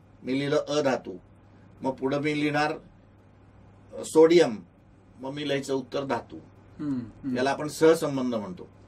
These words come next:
Speaker 1: सहसंबंध स्पष्ट करा. किंवा एस टू मध्ये आपल्याला विज्ञान दोन मध्ये बऱ्याचशा आकृत्या आहेत, कदाचित तिथे एखादी छोटीशी आकृती देतील, एखाद्या आकृतीच्या भागाचं नाव लिहा, असाही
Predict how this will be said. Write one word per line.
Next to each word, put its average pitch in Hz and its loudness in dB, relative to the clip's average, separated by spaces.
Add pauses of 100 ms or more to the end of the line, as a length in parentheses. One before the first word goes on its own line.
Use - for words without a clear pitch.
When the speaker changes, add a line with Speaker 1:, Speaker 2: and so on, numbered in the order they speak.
(480)
Speaker 1:
सहसंबंध 143 0
स्पष्ट 135 -6
करा. 120 -4
किंवा 147 -4 (680)
एस 143 -4 (100)
टू 156 2
मध्ये 147 0 (480)
आपल्याला 143 -2
विज्ञान 135 -2
दोन 143 -2
मध्ये 120 -6 (1040)
बऱ्याचशा 156 0
आकृत्या 147 -2
आहेत, 104 -6 (800)
कदाचित 160 2 (100)
तिथे 165 0
एखादी 170 2
छोटीशी 160 -2
आकृती 156 -2
देतील, 127 -6 (400)
एखाद्या 143 0
आकृतीच्या 143 -4
भागाचं 135 -2
नाव 135 2
लिहा, 104 -2 (160)
असाही 135 -2